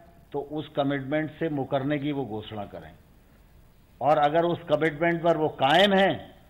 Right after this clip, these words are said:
तो हमारे साथ आएं और किसानों को सदमार्ग पर समझाएं। और दूसरा,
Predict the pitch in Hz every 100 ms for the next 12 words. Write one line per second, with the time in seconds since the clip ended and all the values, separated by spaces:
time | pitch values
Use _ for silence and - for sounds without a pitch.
0 | - - 135 110 117 127 143 139 143 139
1 | 131 160 165 127 131 120 123 127 120 117
2 | - - 131 127 110 104 95 107 101 -
3 | 117 113 139 175 - - - _ _ _
4 | - _ _ _ - _ _ - _ _
5 | - - _ _ _ _ - _ _ _
6 | - 165 160 151 151 190 208